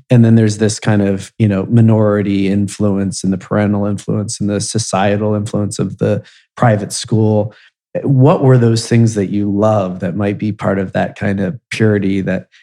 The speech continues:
divinity that, that you were born with? You know, were there kind of flashes of insight that were, like, things that you love that maybe you got away from?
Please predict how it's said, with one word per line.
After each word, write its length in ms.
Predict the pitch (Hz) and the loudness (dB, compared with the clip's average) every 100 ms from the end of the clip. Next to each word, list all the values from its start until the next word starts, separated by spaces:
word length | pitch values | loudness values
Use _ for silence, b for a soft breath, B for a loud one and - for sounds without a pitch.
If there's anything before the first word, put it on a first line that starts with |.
| b - | b -4
divinity 480 | 101 113 107 104 | 2 4 2 0
that, 200 | 101 98 - - | -2 -4 -6 -8
that 200 | - 104 | -4 -2
you 200 | 117 127 | 4 4
were 160 | 123 95 | 4 0
born 340 | 95 95 95 92 | -2 -4 -4 -4
with? 260 | 85 - - | -6 -10 -6
You 80 | 113 | -4
know, 80 | 101 | -2
were 220 | 101 104 | -2 -2
there 160 | 104 104 | -2 -2
kind 240 | 107 104 | -2 -2
of 200 | 101 - b b b _ - | -4 -8 b b b _ -16
flashes 720 | - - 104 104 110 107 98 101 | -10 -2 0 0 0 0 0 -2
of 300 | 95 98 - | -4 -6 0
insight 540 | 117 104 - 98 95 | 2 2 0 -2 -2
that 180 | - 95 | -2 -4
were, 300 | 107 101 95 | -2 -2 -2
like, 320 | 98 98 98 _ _ _ _ _ _ _ - - | -4 -6 -6 _ _ _ _ _ _ _ -10 0
things 280 | 120 117 | 4 4
that 80 | 113 | 2
you 180 | 104 101 | 0 0
love 260 | 104 107 107 | 2 0 0
that 140 | 104 | -2
maybe 220 | 104 104 | -2 0
you 140 | 98 98 | -2 -2
got 180 | 98 95 | -2 -2
away 260 | 95 95 | -2 -2
from? 380 | 107 117 127 | -2 2 2